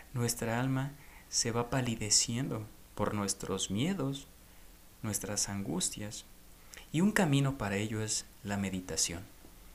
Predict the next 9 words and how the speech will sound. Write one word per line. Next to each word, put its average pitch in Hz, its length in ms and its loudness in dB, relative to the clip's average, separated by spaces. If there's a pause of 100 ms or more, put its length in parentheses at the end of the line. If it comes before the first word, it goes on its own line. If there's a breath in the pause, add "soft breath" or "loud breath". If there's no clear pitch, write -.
(440 loud breath)
¿Qué 196 120 0
busca - 400 -2
la 143 100 4
meditación? 101 800 0
Suena 131 360 0
a 127 40 0
hierbas, 117 560 0
a 92 320 -2 (320)
esoterismo, 101 880 -2